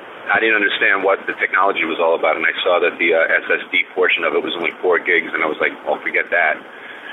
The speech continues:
Uh, so <laughs> I moved on. But then after hearing you explain it, um, what, what, uh, what the whole, uh, scene with it is, I decided to go get one, and I've been very happy with it. Um, it took me a couple of days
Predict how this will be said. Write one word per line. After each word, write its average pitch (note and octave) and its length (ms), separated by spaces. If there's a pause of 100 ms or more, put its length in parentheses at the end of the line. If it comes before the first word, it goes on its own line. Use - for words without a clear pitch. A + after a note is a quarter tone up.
(160)
Uh, D#2+ 400 (220)
so A#2+ 60
<laughs> - 360
I F#2+ 80
moved F#2 300
on. B2+ 240 (360)
But - 120
then C3+ 140
after C3+ 240
hearing C3 340
you A#2 180
explain B2+ 480
it, G2+ 140 (100)
um, G2 580 (560)
what, G#2 140 (180)
what, G2+ 140
uh, F#2 480
what F#2+ 140
the F#2 100
whole, F#2+ 300
uh, E2 260 (320)
scene G2+ 200
with F2 140
it F2 100
is, G2 260 (100)
I E2+ 400
decided F2 380
to - 60
go F2 120
get E2+ 240
one, D#2 140
and D#2+ 100
I've E2 120
been F2 120
very G#2 220
happy G2+ 260
with D2+ 220
it. - 80 (560)
Um, F2 540
it F#2 180
took A2+ 180
me G#2+ 220
a - 80
couple A2 260
of F#2 80
days G2 320